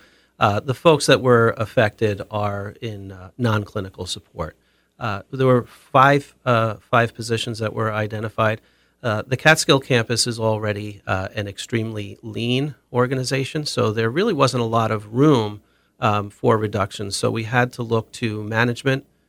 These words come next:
and we also had to look to some of the non-clinical support services.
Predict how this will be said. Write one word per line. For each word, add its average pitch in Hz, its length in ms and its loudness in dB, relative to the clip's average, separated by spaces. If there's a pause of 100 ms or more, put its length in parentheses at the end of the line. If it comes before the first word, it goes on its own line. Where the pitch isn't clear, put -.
(160)
and 110 320 -2
we 113 100 -6
also 107 280 -4
had 110 160 -4
to 113 100 -14
look 104 160 -8
to 104 80 -16
some 104 200 -4
of 101 120 -8
the 104 220 -8
non-clinical 101 800 -8
support - 540 -8
services. 98 640 -2